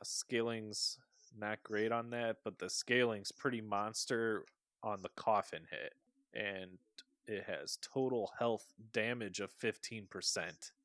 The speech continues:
which, great for shredding tanks. Um, stun duration,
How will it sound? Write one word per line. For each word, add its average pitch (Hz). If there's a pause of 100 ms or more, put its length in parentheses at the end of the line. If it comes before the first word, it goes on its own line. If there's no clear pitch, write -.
(160)
which, - (440)
great 110
for 107
shredding 101
tanks. 104 (200)
Um, - (280)
stun 110
duration, 107